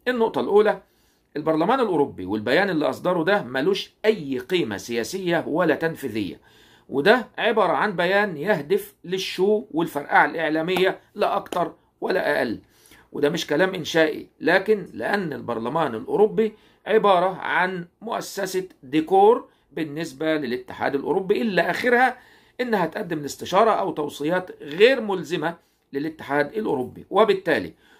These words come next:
هو ما بياخدش قرار ولا بيشارك فيه، وآخره يعني كده شوية بيانات زبالة زي الأعضاء اللي فيه والشبه هؤلاء الأعضاء. تان-، تاني حاجة،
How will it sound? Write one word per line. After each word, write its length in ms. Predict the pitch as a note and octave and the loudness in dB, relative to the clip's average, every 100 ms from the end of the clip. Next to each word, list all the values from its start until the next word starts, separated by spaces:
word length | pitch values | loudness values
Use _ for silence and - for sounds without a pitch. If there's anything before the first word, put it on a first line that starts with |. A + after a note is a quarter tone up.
| _ _ B3 | _ _ 6
هو 140 | B3+ | 6
ما 100 | E3+ | 6
بياخدش 460 | C#3+ C3 F3+ G3+ - | 0 -2 -2 -4 -6
قرار 460 | - C#3+ G3 G#3+ - | -6 0 0 -2 -6
ولا 220 | F3 A3 C#3 | 0 0 0
بيشارك 480 | A#2 - D#3 D3+ | -2 0 2 2
فيه، 280 | - D#3+ G#2+ - | -2 -8 -8 -4
وآخره 460 | A#3+ - - F3+ F3+ | 0 0 0 0 2
يعني 240 | F3 C#3+ | 0 -2
كده 240 | F#3 F#3 | -2 0
شوية 400 | F3+ C#3+ D3+ D3 - | 0 2 2 0 -4
بيانات 500 | C3 B2 D3+ D#3+ - - | -2 0 0 -2 -4 -14
زبالة 560 | B2+ D#3+ F3 D#3 D#3+ - _ _ - | -4 2 4 4 2 -2 _ _ -6
زي 480 | A2+ D#3+ D3+ B2+ - _ E3 | 2 4 4 0 -8 _ -8
الأعضاء 580 | D3 B2 B2+ C#3+ D3+ - | -2 -2 0 0 -2 -6
اللي 220 | C3 B2 | -6 -6
فيه 340 | A#2+ C#3+ C#3+ C#3 _ _ | -4 0 0 -2 _ _
والشبه 1800 | - C#3 C3+ C3 - _ _ C3+ B2+ A#2+ A2+ A2+ A#2+ C3 D3 - B2+ B2+ - _ | -6 -2 0 -2 -4 _ _ -8 -6 -6 -6 -6 -6 -6 -6 -2 -2 -2 -6 _
هؤلاء 440 | A#2+ - A#2 A#2+ - | -6 -4 -2 -2 -2
الأعضاء. 440 | - - A2 - - _ _ _ - | -4 -2 -2 -4 -14 _ _ _ 2
تان-، 260 | G#3+ G3+ F#3 _ _ _ _ _ - | 2 2 -2 _ _ _ _ _ -2
تاني 160 | G3 | -2
حاجة، 280 | E3 F2 - | -2 -10 -16